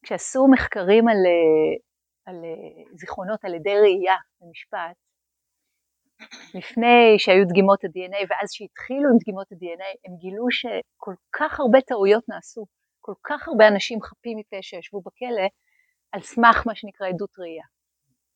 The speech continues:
אני זוכרת שזה הוא. <clears throat> סליחה. והזיכרון מתעתע. מתעתע.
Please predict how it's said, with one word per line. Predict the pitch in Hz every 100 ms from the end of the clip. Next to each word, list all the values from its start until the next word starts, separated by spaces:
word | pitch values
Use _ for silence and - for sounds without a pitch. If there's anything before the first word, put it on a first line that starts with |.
| _ _ _
אני | 202 214
זוכרת | 175 214 - 311 349 330
שזה | 277 208
הוא. | 180 156 _ _ _ _ _ _ - _ _ _ _ -
<clears throat> | - 247 170 _
סליחה. | _ 202 - _ _ _ _ _ _ _ _ _ _ 202
והזיכרון | 190 190 - 165 170 190 202 -
מתעתע. | 180 - 160 - 180 160 _ _ _ _ _ _ _ _ _ _ _ -
מתעתע. | 190 - 190 _ - 226